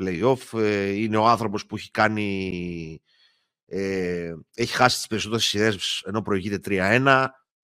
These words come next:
Δεν είναι πολύ αισιόδοξο το σενάριο με τον, ε, Doc Rivers. Από την άλλη μεριά, καμιά φορά αυτοί οι τύποι οι οποίοι είναι λίγο περισσότερο εμψυχωτές και τα λοιπά,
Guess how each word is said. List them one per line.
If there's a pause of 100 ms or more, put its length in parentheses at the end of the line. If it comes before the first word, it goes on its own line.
(500)
Δεν
είναι
πολύ
αισιόδοξο
το
σενάριο
με
τον,
ε,
Doc
Rivers.
Από
την
άλλη (440)
μεριά,
καμιά
φορά (1120)
αυτοί
οι
τύποι
οι
οποίοι
είναι
λίγο
περισσότερο
εμψυχωτές
και
τα
λοιπά,